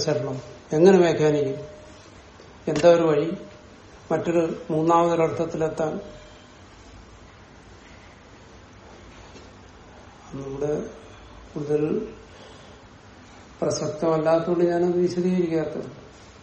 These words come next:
കാരണം അവിടെ, ഇവിടെ ഏതർത്ഥം നഞ്ഞിനെടുക്കാമെന്ന് നോക്കണം. നകാരത്തിന് എന്താ അർത്ഥം കൊടുക്കാൻ പറ്റും?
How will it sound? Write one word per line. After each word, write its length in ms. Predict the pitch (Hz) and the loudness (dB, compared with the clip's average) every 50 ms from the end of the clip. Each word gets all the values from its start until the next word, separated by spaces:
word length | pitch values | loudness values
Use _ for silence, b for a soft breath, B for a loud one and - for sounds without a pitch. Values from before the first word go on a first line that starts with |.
| - - - - | -20 -20 -20 -12
കാരണം 220 | - 143 143 151 151 | -6 -2 2 2 4
അവിടെ, 200 | 151 151 156 160 - - B B B B B B B B B - - - - | 4 4 2 0 -2 -6 B B B B B B B B B -20 -20 -12 -6
ഇവിടെ 240 | - 151 160 - 175 170 139 120 120 | -4 0 6 8 8 8 8 6 4
ഏതർത്ഥം 520 | 170 165 170 165 160 147 - - 185 190 185 165 151 151 147 | 4 6 6 4 4 4 2 2 2 4 4 4 2 2 2
നഞ്ഞിനെടുക്കാമെന്ന് 920 | 147 147 151 165 170 170 170 156 147 143 143 143 143 143 143 143 139 131 | 2 2 4 6 6 6 6 4 4 2 2 0 0 2 2 2 0 0
നോക്കണം. 280 | 127 123 135 139 135 135 131 | -4 -6 -6 -6 -4 -4 -2
നകാരത്തിന് 540 | 131 131 143 147 151 151 151 151 - 156 156 156 | -2 2 4 4 6 4 4 2 0 0 0 0
എന്താ 140 | 156 156 170 160 | 2 2 2 2
അർത്ഥം 180 | 156 139 143 151 | 2 0 -2 -2
കൊടുക്കാൻ 300 | 147 151 143 143 139 139 - | -2 -2 0 -2 -2 -2 -4
പറ്റും? 260 | - - - - - | -8 -14 -16 -20 -20